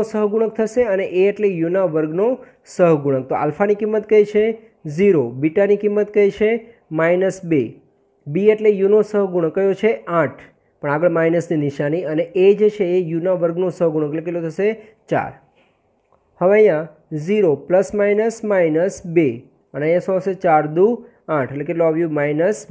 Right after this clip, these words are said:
બે. તો ઝીરો માઇનસ બે માઇનસ બે બરાબર માઇનસ બે. રાઈટ? હવે એવી રીતે બીજો સંબંધ ચકાસીએ તો બીજા સંબંધ માટે શું આવશે? શૂન્યોનો ગુણાકાર બરાબર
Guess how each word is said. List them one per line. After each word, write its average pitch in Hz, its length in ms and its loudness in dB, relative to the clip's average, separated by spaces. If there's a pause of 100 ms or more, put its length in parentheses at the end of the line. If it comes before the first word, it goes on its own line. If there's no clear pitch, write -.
બે. 113 160 0 (400)
તો 143 120 -2
ઝીરો 165 220 2 (100)
માઇનસ 208 400 0
બે 208 80 8 (420)
માઇનસ 208 340 0 (120)
બે 143 80 2 (140)
બરાબર 151 340 -2 (100)
માઇનસ 143 480 -4 (480)
બે. 98 80 -10 (1600)
રાઈટ? 240 240 2 (180)
હવે 180 160 6
એવી 208 100 6
રીતે 214 260 2
બીજો 185 220 2
સંબંધ 214 380 -2
ચકાસીએ 180 440 0 (120)
તો 170 140 -4
બીજા 175 260 0
સંબંધ 202 340 -2
માટે 196 260 0
શું 196 120 0
આવશે? 190 220 0 (120)
શૂન્યોનો 185 500 2 (460)
ગુણાકાર 170 400 2 (100)
બરાબર 165 340 2